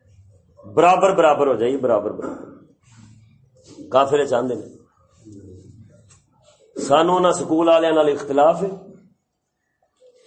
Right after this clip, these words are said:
جڑے سکول والے کڑیاں نو وکھرا تے منڈیاں نو وکھرا پڑھاندے۔ سانو انہاں سکول والےاں نال وی اختلاف ہے ਜਿਹੜੇ ਬੱਚੀਆਂ ਨੂੰ ਕੱਪੜੇ, ਸਲਵਾਰ ਕਮੀਜ਼ ਪਾ ਕੇ ਤੇ ਫਿਰ ਬੁਲਾਉਂਦੇ ਨੇ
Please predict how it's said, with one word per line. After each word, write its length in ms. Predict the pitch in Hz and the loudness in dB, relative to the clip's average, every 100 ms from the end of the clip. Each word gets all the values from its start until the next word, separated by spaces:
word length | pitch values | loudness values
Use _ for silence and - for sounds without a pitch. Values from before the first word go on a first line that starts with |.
| _ _ - | _ _ -4
جڑے 280 | 139 170 | 0 0
سکول 400 | 156 131 143 156 | -2 -4 -2 2
والے 280 | 151 147 147 - - - _ _ - | 4 4 0 -4 -14 -20 _ _ -6
کڑیاں 280 | 151 160 | 0 2
نو 100 | 160 | 2
وکھرا 320 | 147 139 147 156 | 0 2 4 4
تے 100 | 143 | 2
منڈیاں 280 | 135 135 | 0 2
نو 80 | 139 | 0
وکھرا 280 | 127 127 131 | -2 0 -2
پڑھاندے۔ 340 | 127 117 92 92 - - _ _ _ _ _ - _ _ _ _ - 131 | 0 -4 -6 -12 -18 -20 _ _ _ _ _ -20 _ _ _ _ -12 0
سانو 280 | 147 156 | 2 4
انہاں 160 | 185 214 | 4 2
سکول 340 | - 156 170 | 2 0 2
والےاں 220 | 170 165 156 | 4 4 4
نال 180 | 151 | 2
وی 140 | 147 147 | 2 -2
اختلاف 480 | - 135 127 - - | -4 0 2 2 0
ہے 320 | - - - _ _ _ _ 95 | -8 -12 -20 _ _ _ _ -12
ਜਿਹੜੇ 380 | 92 165 165 165 | -4 0 0 0
ਬੱਚੀਆਂ 520 | 170 113 139 143 147 | -2 -4 -2 0 2
ਨੂੰ 220 | 151 147 143 | 2 0 0
ਕੱਪੜੇ, 340 | 139 143 143 | 0 0 0
ਸਲਵਾਰ 420 | - 131 127 131 | 0 2 4 4
ਕਮੀਜ਼ 360 | 131 127 135 - | 2 -2 -2 0
ਪਾ 200 | 127 120 | 2 2
ਕੇ 140 | 127 | 0
ਤੇ 100 | 123 | -4
ਫਿਰ 200 | 117 135 | -4 -4
ਬੁਲਾਉਂਦੇ 400 | 117 110 98 95 | 0 0 -2 -4
ਨੇ 160 | 87 | -8